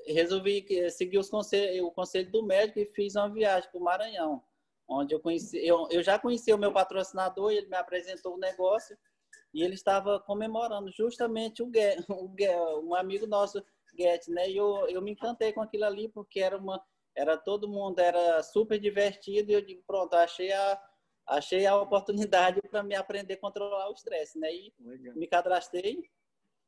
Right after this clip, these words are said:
Speaker 1: e fui no, no S T S, gostei de tudo que vi e resolvi mudar radicalmente, né? Deixei o, o, a região de garimpo de, de lado e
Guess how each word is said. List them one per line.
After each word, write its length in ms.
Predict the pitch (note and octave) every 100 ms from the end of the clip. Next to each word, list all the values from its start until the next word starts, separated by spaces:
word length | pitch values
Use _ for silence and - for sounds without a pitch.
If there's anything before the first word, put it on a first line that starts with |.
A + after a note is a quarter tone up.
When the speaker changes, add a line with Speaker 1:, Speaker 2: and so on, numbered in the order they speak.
| _
Speaker 1:
e 500 | - F3 E3+ E3 D3+ - _ _
fui 180 | F3 F#3
no, 600 | G3+ G3 F#3+ F3+ D#3+ D3+
no 160 | C#3+ D#3
S 260 | E3+ E3+ -
T 80 | F#3+
S, 400 | F3+ F3 F#3 E3+
gostei 540 | F3 F#3 - F#3 F3+ F3+
de 80 |
tudo 240 | F3 G3 G#3+
que 180 | - G3+
vi 460 | F3+ F3+ A3 C4+ - _ _ _ _
e 120 | D#3
resolvi 1000 | E3 F#3 G3 F#3+ F#3+ F#3 F3+ F3 E3 D#3 C#3
mudar 320 | D#3 D#3+ E3
radicalmente, 840 | E3+ F#3+ - G#3 A3 F#3+ D3 -
né? 100 | C#3
Deixei 520 | C#3 D3+ D3+ D#3+ D#3 D#3
o, 320 | D3 D3 C#3 _ _ _ _ -
o, 360 | C3+ C3 B2+
a 100 | G2+
região 340 | B2+ C#3 C#3+ C#3+
de 80 | C#3
garimpo 460 | C#3+ C#3+ D3 -
de, 480 | C#3+ C#3+ C#3 C3 C3
de 100 | B2+
lado 520 | D#3 D#3+ F3+ G#3+ A#3 A3 _ _
e 520 | D#3 D3+ D#3 D#3 D#3